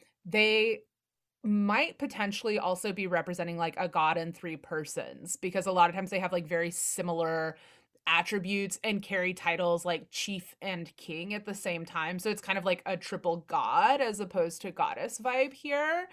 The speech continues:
Um, and in a lot of myths, like, his brothers coexisted in kind of, like, a triumvirate, right? So, like, Nuada would be king, the Dagda would be chief or an advisor, and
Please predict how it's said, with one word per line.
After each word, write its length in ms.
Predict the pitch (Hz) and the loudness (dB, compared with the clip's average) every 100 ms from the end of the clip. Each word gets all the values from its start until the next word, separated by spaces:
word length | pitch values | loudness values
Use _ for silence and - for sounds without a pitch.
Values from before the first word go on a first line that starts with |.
| - - - _ _ _ - | -18 -20 -20 _ _ _ 8
Um, 400 | 226 214 190 180 - | 10 10 6 -4 4
and 160 | 269 | 6
in 120 | 254 285 | 6 4
a 60 | |
lot 180 | 294 285 | 8 8
of 60 | 285 | 6
myths, 220 | 240 214 | 2 2
like, 140 | 214 | 2
his 180 | 220 220 | 2 2
brothers 360 | 214 202 214 208 | 2 2 2 0
coexisted 920 | 226 202 175 185 175 - 190 175 170 - | -2 -2 -2 -4 -4 0 4 4 4 0
in 220 | 214 208 | 2 2
kind 180 | 202 208 | 2 0
of, 60 | 202 | 2
like, 160 | 202 | 0
a 100 | - | -2
triumvirate, 880 | 185 - 185 160 151 156 147 120 101 | -6 0 2 2 0 -4 -6 -6 -6
right? 340 | 175 160 165 170 | 0 4 4 2
So, 120 | 202 | 2
like, 260 | 185 175 | 4 4
Nuada 440 | 196 196 190 185 247 | 2 4 6 8 8
would 120 | 254 | 4
be 120 | 254 | 2
king, 480 | 220 233 190 185 185 | -4 0 2 2 0
the 80 | 180 | -4
Dagda 460 | 160 180 175 202 | 2 4 4 2
would 100 | 202 | -2
be 140 | 185 196 | -2 -4
chief 320 | - 196 180 | -4 -6 -2
or 60 | 185 | -2
an 100 | 185 | -2
advisor, 640 | 165 160 160 160 180 170 | -2 0 0 0 0 0
and 240 | 160 175 | 0 -4